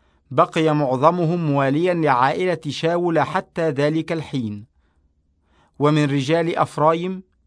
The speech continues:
عشرون ألفا وثمانمائة محارب شجاع، وهم رجال بارزون في عائلاتهم. من نصف قبيلة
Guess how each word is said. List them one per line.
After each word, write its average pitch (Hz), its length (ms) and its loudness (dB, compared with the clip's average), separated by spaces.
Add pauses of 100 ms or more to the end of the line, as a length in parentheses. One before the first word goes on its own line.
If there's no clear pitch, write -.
(360)
عشرون 160 520 -2
ألفا 180 520 -4
وثمانمائة 156 1120 -2
محارب 165 640 -2
شجاع، 131 680 -2 (840)
وهم 160 340 2
رجال 160 580 0
بارزون 147 600 0
في 160 180 -2
عائلاتهم. 143 840 -2 (1080)
من 156 240 2
نصف 175 200 -6
قبيلة 156 480 0